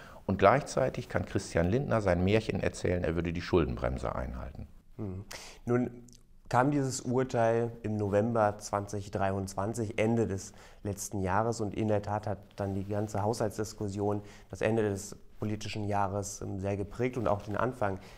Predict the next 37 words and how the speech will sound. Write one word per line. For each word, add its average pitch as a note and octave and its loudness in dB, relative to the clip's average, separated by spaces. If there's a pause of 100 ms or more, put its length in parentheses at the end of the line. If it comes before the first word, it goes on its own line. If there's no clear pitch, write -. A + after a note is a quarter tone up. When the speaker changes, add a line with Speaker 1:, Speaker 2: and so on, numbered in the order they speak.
(220)
Speaker 2:
dieses C3+ 0
Jahres F#2 -4
sehr F#2+ 0
geprägt. G#2+ -4
Ähm, G#2 0 (100)
als G#2 -2
Unionsfraktion A#2 2
im G#2 -2
Bundestag C3+ -2
präsentieren A2 -6
Sie G#2 -6
sich G#2 -8
immer G#2 -4
als G2 -6
staatstragend A2+ -2
und G2 -2
auch G2 -6
als G2 -4 (420)
lösungsorientiert. A#2 0 (440)
Wie A2 2
haben A#2+ 4
Sie B2 0
denn A2 2
Ihre A2 0
Rolle G#2+ 0
empfunden A2 -2
in F#2 -2
den F#2 -2
letzten F#2 -8 (100)
zwei, F#2 -4
drei F2+ -6
Monaten? F#2 -10 (920)
Speaker 1:
Als D#2 0
sehr A#2+ 4
lösungsorientiert D#2+ 0
und, D2 -6
äh, C#2+ -2